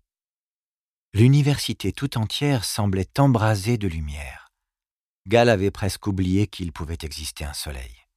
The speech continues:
Contrairement au reste de Trantor, les bâtiments de l'université n'affichaient pas la couleur gris acier habituelle.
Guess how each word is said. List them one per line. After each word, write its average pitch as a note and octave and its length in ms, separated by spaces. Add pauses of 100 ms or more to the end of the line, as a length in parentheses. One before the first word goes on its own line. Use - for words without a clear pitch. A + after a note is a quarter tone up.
(1040)
Contrairement A2 600
au G#2+ 80
reste G2+ 320
de D#2 140
Trantor, A2 640 (560)
les A2+ 120
bâtiments A#2+ 440
de G#2+ 100
l'université F#2+ 800 (400)
n'affichaient A2 460
pas C#3 160
la B2 100
couleur G2+ 380
gris A2+ 240
acier G2 320
habituelle. C#2 600